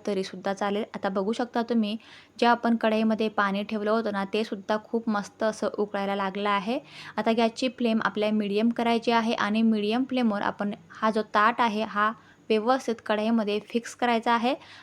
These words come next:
आणि व्यवस्थित फिक्स झाला की वरून झाकण ठेवून पंधरा मिनिटासाठी आपण हे मिश्रण छान वाफवून घेणार आहोत. रेसिपी वाफवेपर्यंत आपण एक चटणीसुद्धा तयार करून घेणार आहोत.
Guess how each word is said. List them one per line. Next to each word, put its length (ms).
आणि 180
व्यवस्थित 520
फिक्स 220
झाला 360
की 160
वरून 300
झाकण 440
ठेवून 280
पंधरा 360
मिनिटासाठी 760
आपण 320
हे 100
मिश्रण 480
छान 260
वाफवून 400
घेणार 280
आहोत. 260
रेसिपी 440
वाफवेपर्यंत 760
आपण 500
एक 180
चटणीसुद्धा 580
तयार 220
करून 240
घेणार 280
आहोत. 240